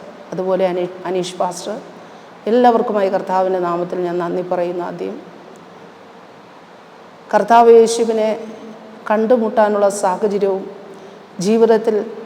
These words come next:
അനുഭവിച്ച സന്തോഷവും സമാധാനവും ഇന്ന് പകൽക്കാലം നിങ്ങളുടെ മുമ്പിൽ ഞാനിത്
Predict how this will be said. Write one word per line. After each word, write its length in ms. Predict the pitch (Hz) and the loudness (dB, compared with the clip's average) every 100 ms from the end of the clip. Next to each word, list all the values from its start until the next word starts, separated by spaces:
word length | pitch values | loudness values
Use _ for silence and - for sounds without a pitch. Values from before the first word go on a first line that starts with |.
| - - | -10 -4
അനുഭവിച്ച 560 | 202 202 226 214 208 208 - - - - | -2 -2 -2 -2 -2 -2 -2 -6 -12 -6
സന്തോഷവും 680 | 180 202 214 208 208 196 185 | -4 0 2 2 0 -6 -4
സമാധാനവും 800 | - 190 202 202 196 196 190 190 - - - - - - | -2 0 0 -2 -2 -4 -4 -8 -14 -18 -20 -20 -20 -8
ഇന്ന് 120 | 202 208 | -2 4
പകൽക്കാലം 560 | 214 208 214 214 214 | 4 4 2 2 2
നിങ്ങളുടെ 240 | 208 208 214 | -2 0 0
മുമ്പിൽ 340 | 208 214 214 214 | -2 -2 -2 -2
ഞാനിത് 380 | 202 208 196 | -4 -2 -2